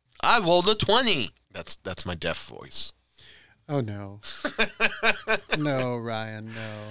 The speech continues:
Speaker 2: That's
Speaker 1: Oh, no. I rolled a one. Like, uh, never had.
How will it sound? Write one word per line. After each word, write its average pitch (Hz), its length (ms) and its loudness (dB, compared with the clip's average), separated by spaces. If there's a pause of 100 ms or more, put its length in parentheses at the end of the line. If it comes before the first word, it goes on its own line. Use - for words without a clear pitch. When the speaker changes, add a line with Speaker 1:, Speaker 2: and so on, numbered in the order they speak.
(260)
Speaker 2:
That's - 340 -12
Speaker 1:
Oh, 160 300 10
no. 143 960 8 (440)
I 214 140 4
rolled 139 260 4
a 175 100 2
one. 175 640 4 (1400)
Like, 147 200 0 (720)
uh, 117 220 -2 (1400)
never 127 340 4
had. 107 460 0